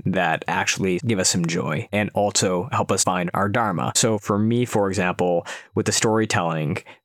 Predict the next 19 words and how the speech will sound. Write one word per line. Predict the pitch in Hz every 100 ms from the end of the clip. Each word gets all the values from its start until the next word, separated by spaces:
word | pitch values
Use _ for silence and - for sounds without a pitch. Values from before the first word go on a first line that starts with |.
| -
finding | 135 160 143 120
little | 117 110
pockets, | 107 85 - 64 62 -
little | 101 104
moments | 101 98 95 95
of | 85
the | 95
day | 85 80 73 92
when | 95 90
I | 87 90
was | 90 95
actually | 92 -
sitting | 87 107 95
down | 90 87 90 85
and | 82
I | 82
was | 82
actually | - 87
writing | 85 85 82 - 113